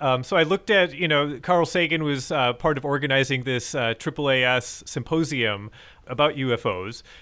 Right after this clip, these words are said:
And so one of the things that he noted in, in, uh, in his commentary about organizing the symposium was that, um, a lot of, I believe he said older scientists,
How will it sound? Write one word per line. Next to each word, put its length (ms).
And 120
so 120
one 160
of 80
the 60
things 140
that 120
he 100
noted 460
in, 400
in, 380
uh, 280
in 120
his 120
commentary 520
about 200
organizing 560
the 60
symposium 600
was 160
that, 340
um, 260
a 140
lot 260
of, 220
I 40
believe 340
he 120
said 220
older 320
scientists, 920